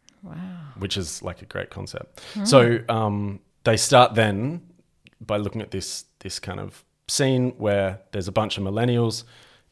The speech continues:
Speaker 2: in an art gallery. Um, behind them in the art gallery, like, the art is, it's all these suns,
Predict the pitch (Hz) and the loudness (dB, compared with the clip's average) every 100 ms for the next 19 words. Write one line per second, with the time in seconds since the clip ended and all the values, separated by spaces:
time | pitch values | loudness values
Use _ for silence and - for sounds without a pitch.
0 | 139 110 107 104 - 95 92 92 92 - | -2 0 0 -2 -2 -2 -2 -6 -10 -16
1 | _ _ _ - 95 95 92 110 104 92 | _ _ _ -14 -10 -10 -12 -6 -4 -2
2 | 110 107 95 - _ 104 98 95 92 - | -2 -2 -6 -12 _ -6 -6 -6 -10 -16
3 | _ 92 95 104 - 127 139 139 131 - | _ -10 -6 -6 -2 0 0 -2 -6 -10
4 | 101 - - - 110 117 - 101 87 - | -10 -10 -10 -6 -4 -4 -6 -10 -10 -14
5 | - _ _ - 92 127 107 90 - 101 | -18 _ _ -8 0 2 2 0 -2 0
6 | 107 175 226 - | -2 -2 -6 -14